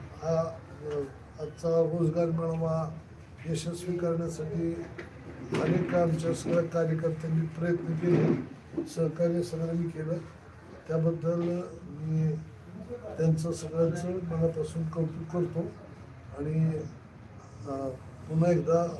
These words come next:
आपलंही या ठिकाणी मनापासून धन्यवाद आपल्यालाही देतो.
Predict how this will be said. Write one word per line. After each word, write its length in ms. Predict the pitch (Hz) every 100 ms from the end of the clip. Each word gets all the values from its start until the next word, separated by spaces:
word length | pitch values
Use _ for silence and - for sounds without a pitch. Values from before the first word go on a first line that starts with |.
| -
आपलंही 600 | 156 165 175 196 190 185
या 100 | 180
ठिकाणी 320 | 165 160 175 175
मनापासून 680 | 170 170 165 165 - 170 170 - - - - - -
धन्यवाद 520 | 151 151 160 175 175 170
आपल्यालाही 500 | 160 156 160 175 160
देतो. 300 | 165 156